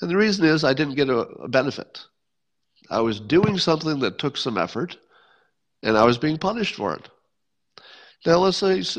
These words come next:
suppose you were one of those people who did say, "Oh, I'm not a racist because, you know, I have a best friend who's black." How should you treat that if you are a black person who hears that? Should you say,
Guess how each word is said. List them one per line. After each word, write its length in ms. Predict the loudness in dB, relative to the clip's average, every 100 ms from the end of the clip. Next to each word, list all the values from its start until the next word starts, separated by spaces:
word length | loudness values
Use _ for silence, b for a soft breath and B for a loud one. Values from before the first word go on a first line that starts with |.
| -8
suppose 440 | -8 -4 -4 -2
you 100 | -4
were 140 | -2 0
one 140 | 0
of 60 | 0
those 160 | -2
people 360 | -4 -8 -6 -4
who 140 | -4
did 320 | 0 2 2 0
say, 420 | -4 -2 -4 -6 b b b _
"Oh, 300 | -4 -2 0
I'm 120 | 0 2
not 180 | 2
a 40 | 2
racist 500 | 0 -2 -4 -8 -10
because, 460 | -6 -4 -4 -8 -8
you 140 | -4
know, 220 | -4 -4 -2
I 120 | -2
have 180 | -2 -8
a 60 | 0
best 260 | 2 2
friend 260 | 2 0 0
who's 180 | -4 -2
black." 460 | 2 2 0 -8 -20 _ _ _ _ _ _ _ _ _ _ _ _ _ _ -6
How 220 | 0 2
should 220 | 2 0
you 120 | 0
treat 320 | 0 2 2 4
that 360 | 4 4 0 -20 _ _
if 220 | -4 -2
you 160 | 2 4
are 120 | 4
a 100 | 2
black 400 | 0 2 2 0
person 340 | -6 -6 -6 -8
who 120 | -8
hears 320 | -6 -6 -6
that? 320 | -10 -14 -20 _ _ _ _ _ _ _ _ _ _ -16
Should 400 | -6 2 2 4
you 140 | 0
say, 440 | 2 2 2 -2